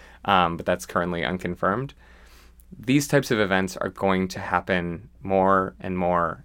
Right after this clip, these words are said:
and more as we start living closer to, uh, animals. And that is based on climate change, globalization, and overpopulation.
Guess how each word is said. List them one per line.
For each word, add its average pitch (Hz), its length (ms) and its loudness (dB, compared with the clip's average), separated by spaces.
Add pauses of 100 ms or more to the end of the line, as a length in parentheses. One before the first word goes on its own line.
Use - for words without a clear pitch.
and 92 120 -10
more 117 380 0 (540)
as 104 160 0
we 104 120 0
start 95 280 2
living 92 340 -2
closer 95 480 -2
to, 90 600 -2 (220)
uh, 92 340 0 (300)
animals. - 560 -6 (100)
And 95 340 4
that 95 180 4
is 90 240 -2 (180)
based 90 280 -2
on 85 380 -4
climate 107 340 2
change, 98 260 0
globalization, 92 1080 -2
and 92 160 -2
overpopulation. 95 920 -2